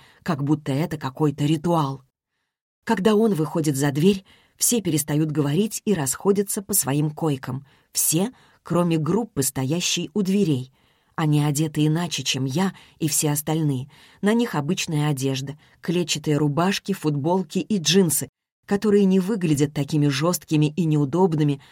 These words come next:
как местные штаны. Их одежда смотрится почти обычно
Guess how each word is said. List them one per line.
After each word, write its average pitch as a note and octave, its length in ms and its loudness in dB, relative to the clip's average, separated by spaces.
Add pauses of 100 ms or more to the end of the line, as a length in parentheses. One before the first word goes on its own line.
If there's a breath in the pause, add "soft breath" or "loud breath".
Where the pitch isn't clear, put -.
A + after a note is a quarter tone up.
(140 soft breath)
как F3 200 -2
местные D#3+ 460 0
штаны. D3 440 -4 (580)
Их G#3+ 180 -4
одежда F3+ 540 0
смотрится E3 580 -2
почти D3+ 380 -2
обычно D3 580 0